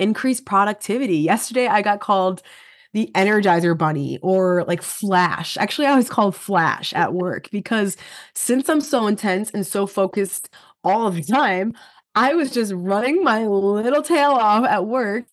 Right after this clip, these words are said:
fast. And that increased productivity is definitely a byproduct of being intense.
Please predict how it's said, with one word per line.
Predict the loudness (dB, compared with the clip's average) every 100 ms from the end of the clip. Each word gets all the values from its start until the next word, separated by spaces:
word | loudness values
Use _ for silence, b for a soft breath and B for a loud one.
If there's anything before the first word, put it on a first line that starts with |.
| _
fast. | 0 0 -2 -10 -12 -8
And | -2 0 2 2 2
that | 2
increased | 0 0 0 0 -2
productivity | -2 -4 -6 -6 -2 0 0
is | 0
definitely | -2 -2 -4 0
a |
byproduct | 2 2 0 -4 -4 -6
of | -4
being | -2 -2
intense. | -4 -4 -4 -2 -6